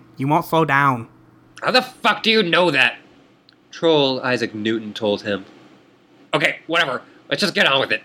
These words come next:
Speaker 2: In the meantime, we should set up some sort of checkpoint perimeter around the dead mayor guy. Just so Gamzee doesn't try to hoard his body or chop off his head.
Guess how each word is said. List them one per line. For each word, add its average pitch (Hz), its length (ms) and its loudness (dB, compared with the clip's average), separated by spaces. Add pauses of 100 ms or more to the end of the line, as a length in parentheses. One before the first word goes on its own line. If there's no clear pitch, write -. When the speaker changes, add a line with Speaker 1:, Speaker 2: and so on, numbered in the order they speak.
(400)
Speaker 2:
In 233 60 2
the 247 80 4
meantime, 196 380 2
we 175 100 -2
should 151 140 -2
set 160 160 0
up 139 60 -4
some 127 160 -4
sort 135 220 2
of 123 140 0
checkpoint 131 540 -2
perimeter 117 280 0
around 117 160 2
the 113 80 0 (180)
dead 123 300 0
mayor 113 300 2
guy. 120 380 2 (380)
Just - 160 -2
so 175 100 0
Gamzee 143 340 0
doesn't 127 220 0
try 131 120 0
to 117 120 0
hoard 131 400 -2
his 117 80 -8
body 107 340 0
or 104 80 -6
chop - 340 -4
off 113 120 -2
his 104 120 -6
head. 113 300 0